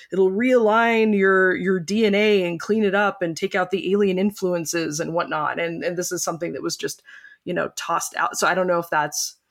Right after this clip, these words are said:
somebody took that idea from this movie and then based some other additional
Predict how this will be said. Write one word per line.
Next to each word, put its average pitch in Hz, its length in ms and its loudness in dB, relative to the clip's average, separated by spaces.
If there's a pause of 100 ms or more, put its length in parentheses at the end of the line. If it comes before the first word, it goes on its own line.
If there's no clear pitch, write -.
somebody 175 360 -2
took 185 380 -4
that 165 220 0
idea 151 840 -2 (260)
from 180 440 -2
this 214 240 4
movie 208 580 2
and 196 140 0
then 170 360 0 (580)
based 180 340 0
some 196 160 0
other 180 260 2
additional 170 800 -2